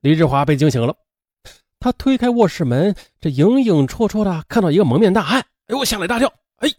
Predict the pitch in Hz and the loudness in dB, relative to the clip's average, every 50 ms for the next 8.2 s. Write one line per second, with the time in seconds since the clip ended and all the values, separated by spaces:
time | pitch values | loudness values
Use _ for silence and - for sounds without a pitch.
0 | _ _ 190 190 240 311 262 247 240 - _ _ _ _ _ - - - _ _ | _ _ 0 4 4 4 4 4 0 -4 _ _ _ _ _ -20 -20 -20 _ _
1 | _ - - 110 107 - - - 120 104 110 110 - 117 110 101 104 131 131 143 | _ -6 -6 -6 -6 -4 -2 -2 0 0 2 2 0 0 0 0 2 2 2 2
2 | - - 107 95 92 127 190 196 - - _ _ _ _ _ _ _ _ _ - | 0 0 -2 -2 0 0 0 0 0 -4 _ _ _ _ _ _ _ _ _ -20
3 | _ _ _ _ - - 170 202 214 156 156 180 214 214 - - - - 104 117 | _ _ _ _ -2 0 0 0 2 2 2 2 2 0 -2 -4 -4 0 2 2
4 | 165 202 - - - 123 113 95 110 104 92 98 92 101 135 147 - _ _ _ | 2 2 2 0 -2 -4 -4 -2 -2 -2 -4 -4 -2 0 0 -2 -2 _ _ _
5 | _ - 160 180 170 175 175 - - 233 240 226 180 113 110 147 196 - - 254 | _ 0 2 2 4 2 0 -2 -2 -2 0 0 0 2 2 0 0 0 0 0
6 | 220 - _ _ _ - 180 180 - 190 170 135 127 110 92 101 135 175 117 - | 0 0 _ _ _ -2 -2 0 0 2 2 2 0 0 0 0 0 0 0 2
7 | 143 180 214 208 - - _ _ _ - 110 107 101 92 - - 147 135 127 107 | 2 2 2 2 0 -4 _ _ _ -2 0 0 0 0 0 0 0 2 0 0
8 | 92 113 113 - | -2 -4 -6 -8